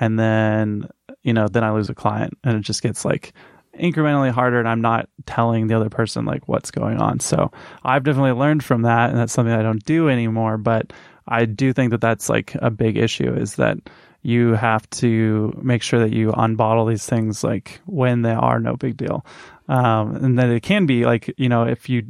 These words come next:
aren't feeling great because of that feeling, then you're not gonna be working out, and then you feel worse. Then you're not sleeping well, then you feel worse.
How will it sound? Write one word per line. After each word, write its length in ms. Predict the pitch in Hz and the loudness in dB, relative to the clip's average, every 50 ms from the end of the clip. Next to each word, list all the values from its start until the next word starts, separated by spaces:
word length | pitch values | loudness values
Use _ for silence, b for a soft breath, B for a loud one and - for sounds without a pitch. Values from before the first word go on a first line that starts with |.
| - | -4
aren't 220 | - 135 123 120 - | -2 -2 -2 -2 0
feeling 300 | - 139 143 143 135 123 | 0 0 2 2 2 2
great 260 | 117 120 117 113 123 | 2 2 2 0 0
because 300 | 117 110 - 131 113 113 | -2 -2 -2 -2 -2 0
of 80 | 113 | 0
that 320 | 113 117 113 117 - _ - | 0 0 0 0 -4 _ -6
feeling, 420 | - 139 143 135 123 117 110 107 - b b b b b b | -2 0 0 2 0 0 -2 -4 -8 b b b b b b
then 140 | 123 120 | 0 2
you're 80 | 120 117 | 2 2
not 180 | 117 113 113 107 | 4 2 2 2
gonna 140 | 110 117 | 2 2
be 140 | 113 113 110 | 2 4 4
working 340 | 104 113 113 104 117 113 113 | 4 2 2 2 0 0 2
out, 240 | 110 107 107 107 110 | 2 2 0 0 -2
and 100 | 117 113 | -2 -2
then 80 | 113 | -2
you 80 | 113 110 | -2 -4
feel 220 | - - 120 117 | -2 0 0 0
worse. 420 | 110 110 110 107 110 110 - - - B B B B B B B | 0 2 0 0 0 0 -2 -8 -16 B B B B B B B
Then 160 | 131 127 127 123 | -2 0 2 2
you're 80 | 123 | 4
not 160 | 123 120 117 | 2 2 0
sleeping 420 | - - - 135 120 104 127 120 117 | 0 -2 0 0 0 2 0 2 2
well, 260 | 117 113 110 110 107 | 4 4 4 2 0
then 200 | 107 113 110 107 | 0 -4 -6 -6
you 80 | 110 104 | -6 -8
feel 200 | - - 113 107 | -4 -4 -4 -2
worse. 460 | 107 110 110 107 107 - - - | 0 0 2 2 0 -2 -6 -10